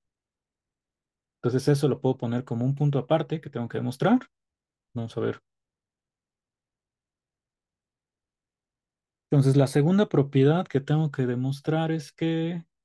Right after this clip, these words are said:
como el ínfimo es la máxima cota inferior,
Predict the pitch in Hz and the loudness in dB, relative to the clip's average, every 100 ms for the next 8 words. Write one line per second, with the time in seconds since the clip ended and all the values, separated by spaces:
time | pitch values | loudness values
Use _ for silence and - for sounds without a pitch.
0 | _ _ 127 120 127 202 214 185 165 160 | _ _ 0 2 2 2 0 -2 -2 -2
1 | 160 131 117 135 139 139 160 220 - 120 | -2 -2 -2 -4 -2 -2 -2 -6 -10 -8
2 | 131 131 123 139 233 | -6 -2 2 4 2